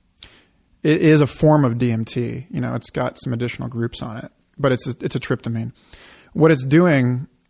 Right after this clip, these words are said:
is reducing the blood flow to the areas of the brain that are ordinarily associated with the maintenance of an egoic center for your narrative experience.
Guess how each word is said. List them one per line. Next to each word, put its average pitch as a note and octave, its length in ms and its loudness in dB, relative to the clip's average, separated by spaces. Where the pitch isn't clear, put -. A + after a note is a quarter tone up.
is B2+ 460 4
reducing C#3+ 800 2
the D#3 80 4
blood B2+ 420 2
flow D#3 340 4
to D3+ 80 2
the C3 180 2
areas C3 320 2
of C#3+ 100 -2
the C3 60 -8
brain C3 500 -2
that C#3+ 120 0
are B2+ 280 -2
ordinarily C#3 760 4
associated D#3 960 -2
with B2 540 2
the C3 560 2
maintenance D3 880 2
of B2+ 600 2
an C#3+ 100 2
egoic B2+ 640 2
center B2+ 580 -2
for - 260 -2
your B2 160 2
narrative B2 400 0
experience. A2+ 560 -6